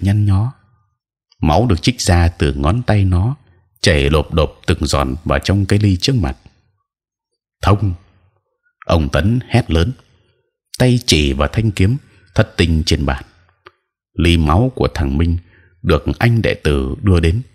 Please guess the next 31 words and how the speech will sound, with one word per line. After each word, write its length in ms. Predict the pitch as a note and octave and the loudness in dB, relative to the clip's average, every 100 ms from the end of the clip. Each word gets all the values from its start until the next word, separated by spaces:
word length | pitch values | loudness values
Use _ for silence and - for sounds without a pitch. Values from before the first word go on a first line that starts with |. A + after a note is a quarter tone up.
| _ _ _ _ _ | _ _ _ _ _
ông 200 | B2 A2+ | 0 2
cầm 240 | G2 D2+ C#2 | 2 0 0
lấy 220 | D2 A#2 | 0 0
rồi 160 | C#3 E2 | 0 -2
cẩn 220 | - C#2 | -2 -4
thận 360 | C#2 D2+ D#2+ D2 | -2 -2 0 0
dưới 180 | D#2 G#2+ | 0 0
lên 160 | C#3 G#2 | 0 0
thanh 180 | F2+ D#2 | -4 -2
kiếm. 280 | - E2+ B2+ _ _ _ _ _ _ _ _ _ | -2 -4 -6 _ _ _ _ _ _ _ _ _
Dưới 180 | - F#2 | 0 2
đến 180 | A2 A#2+ | 2 4
đâu 240 | F#2 F2+ E2+ | 4 2 0
thì 200 | - C#2 | -6 -6
thanh 180 | E2+ E2+ | -4 -2
kiếm 340 | - F2+ B2 | 0 2 2
run 260 | G2+ B2 B2+ | 2 2 4
lên 220 | C3 B2 | 2 2
bần 120 | F2 D#2 | 0 -2
bật 220 | C#2+ - - | -4 -6 -4
đến 180 | E2 | -2
đó. 260 | G#2 E2 C3 - _ _ _ _ _ _ _ | 0 -2 -4 -10 _ _ _ _ _ _ _
Luồng 300 | E2+ F2 C2+ | 0 2 0
khí 320 | - F#2+ C3 - _ - | 0 2 2 -2 _ -2
bí 200 | F#2 D3 | 0 2
ẩn 200 | - C#2 | 0 0
lúc 220 | C#2+ A2+ | 0 0
nãy 260 | G2+ - C#3 G2+ | 0 0 -2 -2
lại 200 | E2 - | -2 -2
xuất 200 | - C3 | -2 -2
hiện, 180 | F#2 D#2+ | 0 -2